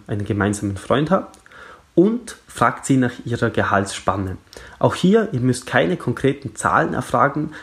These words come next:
aber ein von bis kann euch schon sehr viel weiterhelfen. Wieso ich diese Möglichkeit, äh, oder beziehungsweise diese Variante bevorzuge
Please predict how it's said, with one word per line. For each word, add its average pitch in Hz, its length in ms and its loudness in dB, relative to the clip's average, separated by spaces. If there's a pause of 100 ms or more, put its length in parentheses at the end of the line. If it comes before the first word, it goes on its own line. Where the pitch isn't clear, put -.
(100)
aber - 280 2
ein 107 260 -2
von 151 420 0
bis - 460 0
kann 107 220 -4
euch 101 120 0
schon 107 160 -6
sehr 107 240 2
viel 110 200 -2
weiterhelfen. 95 640 -4 (800)
Wieso 123 360 4
ich 165 320 0 (280)
diese 160 200 4
Möglichkeit, 143 680 2
äh, 117 120 -4 (300)
oder 113 140 -4
beziehungsweise 113 1000 0
diese 160 380 0
Variante 117 420 0
bevorzuge 123 800 0